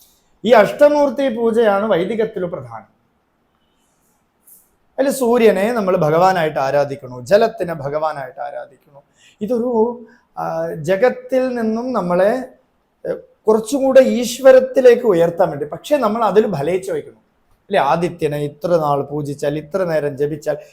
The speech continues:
ഇന്ന ഫലം നമുക്ക് കിട്ടണം അല്ലെ? ജലത്തിനെ ഇങ്ങനെ പൂജിച്ചാൽ ഇങ്ങനെ ഫലം കിട്ടണം. ഫലമുണ്ട്, ഫലമില്ലാത്ത വസ്തുവേ ഇല്ല. ഈ പ്രപഞ്ചം മുഴുവൻ ഫലവത്താണ്, പക്ഷേ അത്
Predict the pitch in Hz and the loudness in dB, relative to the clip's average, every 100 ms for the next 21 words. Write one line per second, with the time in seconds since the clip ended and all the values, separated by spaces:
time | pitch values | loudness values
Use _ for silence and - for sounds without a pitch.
0 | - 165 208 214 147 135 165 151 135 139 | -6 -4 -2 -2 -4 -4 -4 -6 -14 -18
1 | 123 _ _ _ _ _ _ _ _ _ | -20 _ _ _ _ _ _ _ _ _
2 | _ _ _ _ _ _ _ _ _ 185 | _ _ _ _ _ _ _ _ _ -8
3 | 170 165 190 202 208 190 165 175 180 170 | 0 2 2 4 4 4 0 0 0 0
4 | 147 139 160 160 185 214 156 131 139 143 | -2 -4 -2 -2 -2 -2 -4 -4 -8 -8
5 | 117 120 - _ _ _ _ _ _ _ | -10 -14 -20 _ _ _ _ _ _ _
6 | _ _ _ _ _ - 127 160 254 285 | _ _ _ _ _ -12 -2 4 6 6
7 | 247 254 208 - - - 127 196 233 185 | 4 4 4 0 -14 -12 -4 -2 -2 0
8 | 185 196 196 190 226 135 - - 185 202 | 4 6 4 0 -6 -6 -10 -12 -8 -6
9 | 160 147 - - 160 151 165 202 220 196 | -4 -6 -8 -6 -4 0 0 0 -2 -2
10 | 175 202 196 135 160 190 185 160 156 151 | -2 -2 -4 -4 -2 -2 -2 -4 -6 -12
11 | 143 196 214 - _ - 123 | -14 -10 -10 -12 _ -14 -2